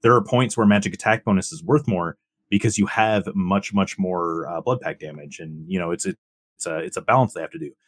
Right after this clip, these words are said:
So if your base damage is <laughs> lower than your magic attack bonus total,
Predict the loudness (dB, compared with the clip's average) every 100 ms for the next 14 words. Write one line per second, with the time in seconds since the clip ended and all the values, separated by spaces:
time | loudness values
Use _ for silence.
0 | _ -8 4 6 6 2 2 2 4 2
1 | 2 2 4 2 0 -8 -4 -4 -2 -6
2 | 4 6 8 6 4 0 4 4 4 2
3 | 2 0 -8 -6 -6 -4 -2 2 0 -2
4 | -12 _ _ _ 2 4 0